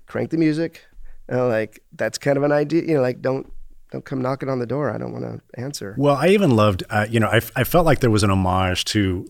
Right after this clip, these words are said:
Speaker 2: uh, to eighty, to the, to the eighties movies that we grew up. Like, you guys actually stopped, you know, during, during, when they're preparing, uh, Wakanda for the, you know, Namor and his team to, to come back and, and lay siege to the city again.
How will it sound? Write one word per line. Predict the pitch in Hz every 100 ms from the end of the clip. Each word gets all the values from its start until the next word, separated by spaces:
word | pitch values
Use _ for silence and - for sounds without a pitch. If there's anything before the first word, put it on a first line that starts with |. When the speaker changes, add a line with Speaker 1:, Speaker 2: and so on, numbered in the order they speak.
| 113
Speaker 2:
uh, | 98 101 -
to | 110 98 101
eighty, | 104 107 117
to | -
the, | 95 123
to | 117
the | 110 98
eighties | 104 110 101
movies | 101 95 92 87
that | 92 92
we | 98
grew | 92 101
up. | 104
Like, | 110 - - -
you | 151
guys | 175
actually | 160 151 143
stopped, | - 120 123 - - - - -
you | 123
know, | 113
during, | 123 127 127
during, | 120 127 113
when | 120
they're | 113
preparing, | - 117 117 123 123 123 117 98 - - _ -
uh, | 107 98
Wakanda | 110 104 - 113 110 101 98
for | - 104
the, | 95 95 92 107
you | 117
know, | 92 85 - - -
Namor | 175 123 127 113 113 107
and |
his | 98 -
team | - 110
to, | 95
to | 101 -
come | - 120
back | 101 95 -
and, | 92 92
and | 123 98
lay | 101 101
siege | - 113 101
to |
the | 104
city | - 120
again. | 98